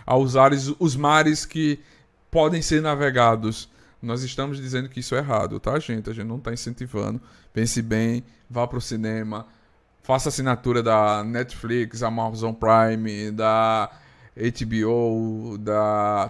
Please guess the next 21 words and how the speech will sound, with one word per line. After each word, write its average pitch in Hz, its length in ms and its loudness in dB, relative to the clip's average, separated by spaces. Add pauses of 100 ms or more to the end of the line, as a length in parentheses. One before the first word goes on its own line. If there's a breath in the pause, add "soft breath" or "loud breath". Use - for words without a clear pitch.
Telecine, 117 1080 -2
do 135 180 -12
que - 100 -10
você 359 240 0
puder, 196 340 4
claro, 104 300 2
né? 135 140 -2
Porque 160 260 -4 (320 soft breath)
no - 80 -6
final 165 240 4
do 170 80 0
mês 165 160 0
você 180 100 -2
vai 180 120 0
pagar 170 200 4
salário 175 540 6
mínimo 202 480 -2
só 214 220 -2
de 240 200 -2
assinatura, 233 640 -2
né? 135 200 -4